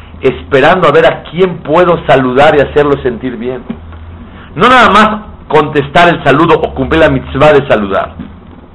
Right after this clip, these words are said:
sino la persona tiene que esforzarse en tener las antenas puestísimas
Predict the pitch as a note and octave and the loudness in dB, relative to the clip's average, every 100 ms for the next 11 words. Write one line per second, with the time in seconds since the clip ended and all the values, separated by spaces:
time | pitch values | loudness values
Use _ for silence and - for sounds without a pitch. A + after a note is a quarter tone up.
0 | - - - - - D#3 D3+ D3 D3+ C3 | -20 -20 -20 -18 -6 0 2 2 0 0
1 | G#3 A#3 G#3 - F3+ G#3+ G#3 F#3 - D3+ | 2 2 2 -2 0 0 2 0 0 0
2 | C#3+ - G3 G3 - G#3 G#3+ - - - | 0 2 4 4 4 2 2 -4 -16 -8
3 | - D3+ C#3+ D#3 G3 G3 F#3 D3+ C#3 G3 | -4 -2 0 0 2 2 2 -2 2 2
4 | G3 E3 - D#3+ F#3 F3 - A#3+ B3+ - | 2 0 -6 2 2 2 0 0 0 0
5 | A3+ G3+ D3 | 2 2 2